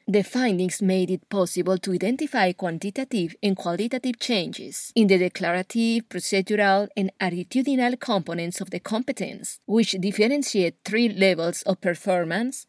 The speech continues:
low, medium, and high. The critical element to understand the competence learning process is in its attitudinal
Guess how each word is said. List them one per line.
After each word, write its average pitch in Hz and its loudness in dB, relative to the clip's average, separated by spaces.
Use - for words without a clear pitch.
low, 277 4
medium, 202 2
and 208 0
high. - -2
The 233 4
critical 311 -2
element 175 0
to 165 -4
understand 175 -2
the 139 -6
competence 185 -4
learning 160 -2
process 196 -4
is 190 0
in 254 6
its 185 2
attitudinal 294 2